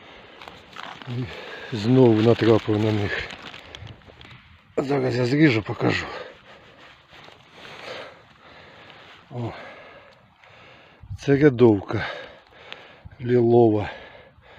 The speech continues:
А в нас їх називають просто синьоножка. Отакі також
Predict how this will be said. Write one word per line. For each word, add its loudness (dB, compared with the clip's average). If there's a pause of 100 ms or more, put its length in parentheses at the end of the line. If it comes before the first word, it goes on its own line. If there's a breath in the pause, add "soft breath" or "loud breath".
(380 loud breath)
А 0
в 0 (240 loud breath)
нас -2
їх -4
називають 2
просто 0
синьоножка. 0 (1120 loud breath)
Отакі -2 (1400 loud breath)
також -6